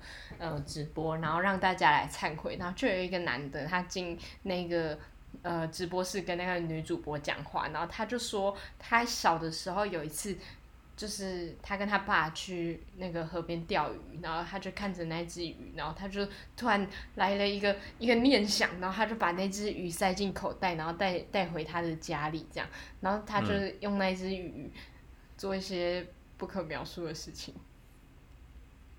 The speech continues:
Speaker 2: 哈？
Speaker 1: <laughs> 你没有看过？那影片超级好笑，你真的没有看过哦？
Speaker 2: 他为什么要对那个鱼做不可描述的事情？
Speaker 1: 我记得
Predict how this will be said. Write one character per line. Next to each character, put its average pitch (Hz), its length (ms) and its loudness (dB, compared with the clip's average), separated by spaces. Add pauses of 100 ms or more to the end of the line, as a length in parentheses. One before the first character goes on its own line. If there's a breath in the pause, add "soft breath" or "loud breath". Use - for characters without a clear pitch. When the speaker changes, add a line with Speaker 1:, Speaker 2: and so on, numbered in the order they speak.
(800)
Speaker 2:
哈？ - 140 10 (1080)
Speaker 1:
<laughs> - 20 -
你 226 60 -4
没 226 640 0
有 466 260 12
看 539 120 12 (180)
过？ 466 240 12
那 466 180 12
影 392 60 10
片 453 100 12 (120)
超 453 200 12
级 415 200 4
好 359 120 12
笑， 370 220 10
你 269 80 10
真 381 100 8
的 359 60 8
没 339 60 8
有 311 40 8
看 302 220 4
过 294 80 6
哦？ 202 320 4 (380 soft breath)
Speaker 2:
他 254 160 8
为 269 100 12
什 208 100 6
么 175 60 10
要 240 140 10
对 240 200 8
那 233 120 8
个 214 100 10
鱼 180 240 4
做 214 320 6 (160)
不 233 80 2
可 170 180 6
描 156 220 6
述 202 180 4
的 180 60 10
事 185 220 2
情？ 113 260 0 (320 loud breath)
Speaker 1:
我 339 120 8
记 - 60 6
得 480 60 12